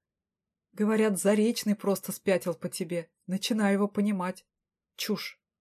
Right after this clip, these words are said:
«Не скажи», лукаво улыбнулся Костик. «Ради бабы город переворачивать не станут, а под пули лезть тем более. Ради же любимой женщины очень может быть». «Так это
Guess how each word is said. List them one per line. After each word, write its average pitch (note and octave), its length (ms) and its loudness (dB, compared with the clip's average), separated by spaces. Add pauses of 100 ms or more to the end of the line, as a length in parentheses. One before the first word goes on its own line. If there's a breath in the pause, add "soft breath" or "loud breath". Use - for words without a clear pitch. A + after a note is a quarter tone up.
(140)
«Не E3+ 220 -10
скажи», B3 500 0 (220)
лукаво G3 420 0
улыбнулся F#3+ 440 -2
Костик. - 460 -6 (260)
«Ради G#3+ 360 2
бабы G3+ 360 4
город G#3+ 420 6
переворачивать A3 640 2
не A3+ 80 2
станут, G3+ 500 0 (140 soft breath)
а F#3 100 -6
под F#3+ 260 2
пули A3 220 2
лезть G#3 260 4
тем F#3+ 200 0
более. E3+ 380 -2 (280)
Ради F3+ 300 0
же F3 140 -4
любимой F#3 420 2
женщины F3 460 -4 (160)
очень A#3 380 4
может F#3+ 280 -2
быть». E3+ 300 -8 (1500)
«Так - 340 -6
это A3 320 -2